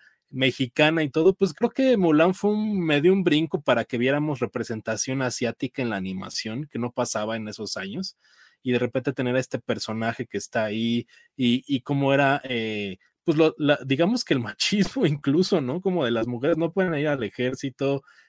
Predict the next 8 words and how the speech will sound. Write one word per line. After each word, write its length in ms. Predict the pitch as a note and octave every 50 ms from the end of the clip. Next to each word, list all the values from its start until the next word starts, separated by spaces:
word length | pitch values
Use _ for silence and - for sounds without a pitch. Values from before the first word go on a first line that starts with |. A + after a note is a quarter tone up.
| _ -
eh, 380 | C3 A#2+ A#2+ A#2+ A#2 A2+ A#2 A2+ - - - _ -
el 260 | C3 B2+ B2 A#2+ A2
personaje 540 | - - B2 A#2+ - B2+ B2+ C3+ - - C#3+ -
se 100 | - A#2
siente 300 | - C3 B2 A#2+ - B2
poderoso 880 | - - A#2+ A2+ G#2+ G#2+ G#2 G#2+ A#2 A#2 B2+ B2 - C3+ B2+ A2+ A2 _
porque 240 | - A#2 A2 - -
está 420 | A#2 - - B2+ A#2+ A#2+ A#2+ A#2+